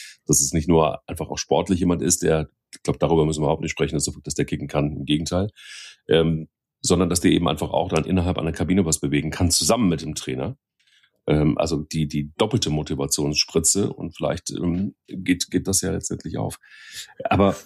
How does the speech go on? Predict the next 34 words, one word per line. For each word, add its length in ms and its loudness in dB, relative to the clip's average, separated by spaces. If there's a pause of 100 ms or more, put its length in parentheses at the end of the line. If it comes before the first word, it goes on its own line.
(120)
ich 120 4
meine, 160 6
wir 100 6
witzeln 260 2
ja 80 6
immer 160 0
drüber, 260 -2
dass, 320 0
dass, 340 2
ähm, 400 -2
Elversberg 580 0 (180)
durch 360 6
ist. 520 -2 (340)
Jetzt, 400 2
ähm, 460 2 (200)
hat 200 -4
man 160 4
da 320 4
einen 320 -2
Geschäftsführer 640 2
vorzeitig, 600 -2
ähm, 300 0
äh, 240 -4
dann 160 -2
rausgelassen, 560 0
weil 140 0
er 180 -2 (680)
zum 420 2
F 140 2
C 160 2
K 240 2
gewechselt 440 2
ist, 380 0
ähm, 500 2